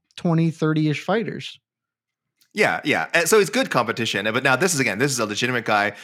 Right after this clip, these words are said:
Speaker 2: who was ranked in the top fifteen for a while. I think made the U F C's top ten before we did. I think when we, before we did, uh,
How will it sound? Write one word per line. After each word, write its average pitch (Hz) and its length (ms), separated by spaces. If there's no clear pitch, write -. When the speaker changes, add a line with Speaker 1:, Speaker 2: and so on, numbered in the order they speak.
Speaker 2:
who 127 100
was 117 260
ranked 113 340
in 107 80
the 101 40
top 110 240
fifteen 107 380
for 104 140
a 98 40
while. 95 220
I 98 140
think 277 260
made 123 180
the 113 100
U 110 100
F 107 80
C's 107 200
top 98 220
ten 98 380
before 107 280
we 104 80
did. 104 160
I 113 80
think 117 140
when 110 80
we, 110 80
before 107 400
we 131 100
did, 117 220
uh, 82 40